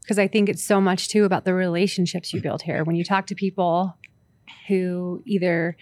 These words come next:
have been in the, the business for a long time or have built teams, or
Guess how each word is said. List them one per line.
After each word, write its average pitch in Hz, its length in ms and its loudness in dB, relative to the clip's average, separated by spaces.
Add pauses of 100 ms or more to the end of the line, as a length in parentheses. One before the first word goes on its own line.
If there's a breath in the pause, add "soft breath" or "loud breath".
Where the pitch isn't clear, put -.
(160 soft breath)
have 170 300 -4
been 214 180 4
in 208 160 4
the, 196 420 2 (340)
the - 80 -2
business 190 400 2
for 208 120 -4
a 196 60 2
long 190 260 2
time 185 400 0
or 175 60 -4
have 170 140 -6
built 202 240 2
teams, 196 420 2
or 170 140 -2